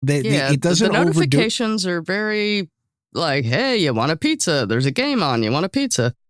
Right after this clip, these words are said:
Speaker 1: Hey, well, you want a sli-, couple of slices? You want a bottle of Coke? It's subtle. It's not like Seamless.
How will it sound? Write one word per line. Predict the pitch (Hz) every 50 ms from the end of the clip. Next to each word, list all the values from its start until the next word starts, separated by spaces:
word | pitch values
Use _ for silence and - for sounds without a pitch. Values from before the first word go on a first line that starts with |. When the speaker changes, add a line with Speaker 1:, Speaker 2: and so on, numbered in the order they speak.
| _ _ -
Speaker 1:
Hey, | 254 247 208 156 135 131
well, | 202 220 170
you | 143 139 147
want | 165 160
a | 139
sli-, | - - - 190 208 220 190
couple | - - 175 180
of | 151 -
slices? | - - - 170 160 165 185 185 - - 254 233 226 - - _ _ _ _ _ -
You | 143 143
want | 151 165 160
a |
bottle | - 170 135 - - 143 143 147 160 175 170 160
of | 139
Coke? | - - - 156 160 190 254 - - - - _ _ _ _ _
It's | - 180 180 -
subtle. | - - - - - - 175 180 180 160 127 101 107
It's | 135 -
not | 277 294 294
like | 285 269 180
Seamless. | - - - 180 180 170 135 110 98 - - -